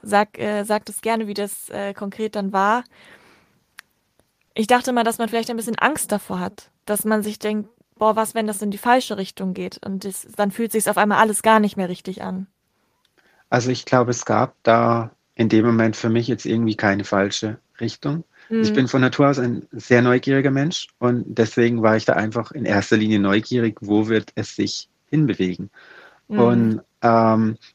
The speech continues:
Speaker 2: aber umgekehrt, äh, ich sag mal, äh, das ist ja schon, ja, vieles, was jetzt Geschlechtlichkeit angeht, ähm,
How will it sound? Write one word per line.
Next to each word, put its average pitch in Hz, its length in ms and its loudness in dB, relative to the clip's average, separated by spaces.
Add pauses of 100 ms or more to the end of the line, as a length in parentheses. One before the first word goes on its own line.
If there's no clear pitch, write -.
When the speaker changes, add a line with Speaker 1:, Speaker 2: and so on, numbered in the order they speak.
Speaker 2:
aber 113 320 4
umgekehrt, 147 720 2
äh, 123 340 2
ich 120 120 -6
sag 120 200 2
mal, 113 1120 0
äh, 110 40 -14
das 110 200 -6
ist 135 140 -8
ja 120 100 2
schon, 131 380 -2 (540)
ja, 117 260 4
vieles, 135 520 0
was 120 160 0
jetzt - 260 -4
Geschlechtlichkeit 123 760 0
angeht, 123 580 0
ähm, 113 1080 -4